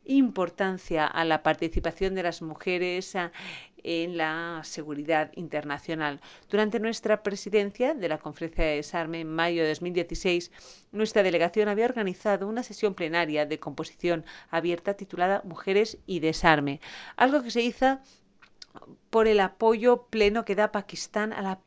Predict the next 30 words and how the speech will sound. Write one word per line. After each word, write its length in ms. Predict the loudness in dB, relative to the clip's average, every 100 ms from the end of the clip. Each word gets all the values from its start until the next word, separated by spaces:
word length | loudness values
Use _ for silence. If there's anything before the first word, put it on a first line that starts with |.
| _ 0
plena 440 | 4 6 4 0
participación 600 | -6 -6 -8 -4 -4 -2
de 80 | -2
las 120 | -2
mujeres 580 | -6 -6 -4 -2 -2 -4 -20 -20 -14 -6
en 100 | -2
las 160 | -2
discusiones 480 | -2 -4 -4 -2 -2
sobre 240 | -4 -6
paz, 380 | 0 4 4 2 -6 -20 _ -12
de 60 |
seguridad, 680 | -8 -6 -6 -2 0 0 -4 -18 _ -12
desarme, 640 | -10 -4 -4 -4 -8 -10 -12 -20 _ -4
procesos 480 | -4 -2 -6 -4
de 80 | -4
paz. 500 | 2 4 2 -2 -20 _ _ _ _ _ _ _ _ _ _ _ _ -20 _ _
Pakistán, 640 | -2 -2 2 6 6 4 -2
a 80 |
escala 260 | -6 0 0
nacional, 480 | 0 -2 -2 -2 -2 -4
ha 60 |
adoptado 420 | -4 -2 -2 0
varias 460 | 0 -2 -2 -6 -6
medidas 480 | -4 -2 0 -2 -2
para 160 | 0
adoptar 340 | 0 0 -2 0
la 80 | 0
dimensión 540 | 0 -6 -8 -6 -4
de 100 | -4
género 500 | -4 -4 0 0